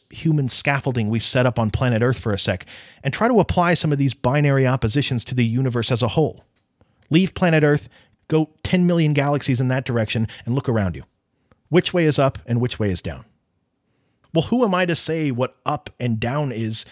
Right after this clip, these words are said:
in relation to the entire universe? I, I can't just point up. What if I'm flipped around? I, is there even such a thing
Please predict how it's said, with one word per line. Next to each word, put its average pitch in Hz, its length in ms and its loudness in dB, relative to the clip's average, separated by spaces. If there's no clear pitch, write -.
in 147 100 -4
relation 135 360 -2
to 135 60 -8
the 139 120 -2
entire 143 380 -2
universe? 143 580 -2
I, 131 300 -6
I 117 60 -4
can't 160 200 -6
just - 180 -10
point 139 340 -6
up. 151 260 -6
What 143 140 -2
if 131 60 -4
I'm 143 80 -2
flipped - 300 -4
around? 151 400 -6
I, 139 280 -6
is 131 80 -2
there 165 100 -2
even 214 180 -2
such - 300 -4
a 131 60 -4
thing 175 440 -8